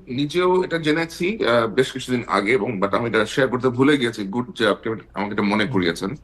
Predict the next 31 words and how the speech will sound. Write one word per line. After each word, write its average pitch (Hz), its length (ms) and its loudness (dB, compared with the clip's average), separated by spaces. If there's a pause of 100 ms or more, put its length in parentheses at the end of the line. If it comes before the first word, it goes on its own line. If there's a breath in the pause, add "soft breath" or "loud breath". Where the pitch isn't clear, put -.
(340 loud breath)
আমি 180 280 2
সেনাবাহিনীর 202 520 2
বেশ 147 240 2
কিছু 165 560 2
জায়গাতে 127 340 0
কথা 110 220 0
বলেছি 131 460 0 (520 loud breath)
এবং, 123 480 2
আহ, 104 380 2 (220)
বেশ 123 300 2
নির্ভরযোগ্য 131 1000 2
কর্মকর্তাদের 113 560 0
সাথে 135 200 -2
কথা 117 200 0
বলেছি, 120 300 0
এবং 165 220 2
আমি 160 180 2
যা 185 80 4
জানতে 156 300 -2
পেরেছি 175 260 -2
তা 131 140 0
হলো 151 220 2
যে, 147 200 -2 (440 soft breath)
এই 175 200 2
যে 214 120 0
ছশো 180 320 2
জনের 202 180 4
কথা 185 200 0
actually 175 460 0
বলা 139 240 2
হচ্ছে, 180 500 -4